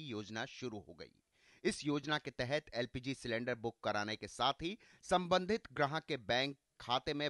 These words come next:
बतौर सब्सिडी चार सौ पैंतीस रुपए पहुंच जाएंगे। ये योजना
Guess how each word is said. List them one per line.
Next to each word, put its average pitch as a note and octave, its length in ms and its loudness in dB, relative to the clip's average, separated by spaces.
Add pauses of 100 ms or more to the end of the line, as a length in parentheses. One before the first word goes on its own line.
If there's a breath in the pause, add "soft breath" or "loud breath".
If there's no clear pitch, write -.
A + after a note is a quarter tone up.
बतौर C3+ 360 2
सब्सिडी C3 540 -4 (380 soft breath)
चार F#3+ 220 2
सौ G3+ 200 -4 (160)
पैंतीस C3+ 400 0
रुपए B2 300 0 (140)
पहुंच D3 300 -6
जाएंगे। G2+ 440 -4 (600 soft breath)
ये E3+ 160 6
योजना C#3 440 0